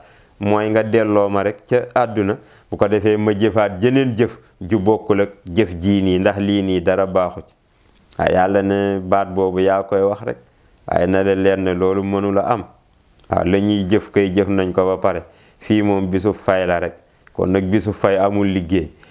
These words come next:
Moo tax nag, kenn ku ci nekk da ngay soxla sa ay, say tuyaaba, loo xamante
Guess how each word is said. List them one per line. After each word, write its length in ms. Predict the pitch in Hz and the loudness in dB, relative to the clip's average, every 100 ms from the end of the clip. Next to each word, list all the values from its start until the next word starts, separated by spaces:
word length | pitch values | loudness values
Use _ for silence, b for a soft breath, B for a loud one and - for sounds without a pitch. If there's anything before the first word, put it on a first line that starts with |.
| b - | b -4
Moo 300 | 90 95 92 | 0 2 2
tax 180 | 104 98 | 0 0
nag, 180 | 92 90 - _ _ | -2 -4 -14 _ _
kenn 260 | 98 95 95 | 0 2 0
ku 100 | 107 | -2
ci 120 | 110 | -2
nekk 280 | 107 101 - | 0 -2 -2
da 120 | 95 98 | -2 0
ngay 200 | 101 101 | 0 0
soxla 400 | - 107 110 - b b b b | -4 -2 -2 -4 b b b b
sa 200 | - 98 - | -2 0 2
ay, 260 | 104 104 - | 0 0 -6
say 380 | - 101 101 95 | -2 0 0 -2
tuyaaba, 500 | - 120 113 113 151 226 b b b b b - | 0 2 2 0 -2 -6 b b b b b -4
loo 220 | 92 101 | 2 2
xamante 400 | 101 107 104 98 | 2 0 0 0